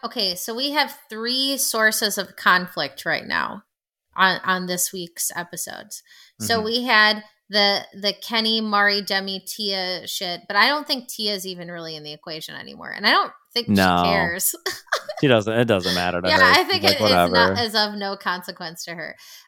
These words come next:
Speaker 1: Um, then we've got the Brendan and Piper thing. Uh,
Speaker 2: Mm-hmm.
Speaker 1: Brendan, Piper, Natasha thing. And then we also have the Chris C, Jasenia, and Alana, Alana, Al-, wait.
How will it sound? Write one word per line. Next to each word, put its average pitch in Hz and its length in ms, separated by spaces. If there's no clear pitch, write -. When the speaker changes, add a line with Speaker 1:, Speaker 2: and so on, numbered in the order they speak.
Speaker 1:
Um, 214 340
then 285 200
we've 339 180
got 277 240
the 240 60
Brendan 220 480
and 226 120
Piper 190 400
thing. 165 440
Uh, 220 100
Speaker 2:
Mm-hmm. 185 120
Speaker 1:
Brendan, 247 320
Piper, 214 280
Natasha 180 460
thing. 156 320
And 214 220
then 220 380
we 214 300
also 220 480
have 190 540
the 190 580
Chris 220 580
C, 202 580
Jasenia, 190 1000
and 180 400
Alana, 202 440
Alana, 208 460
Al-, 202 180
wait. 208 180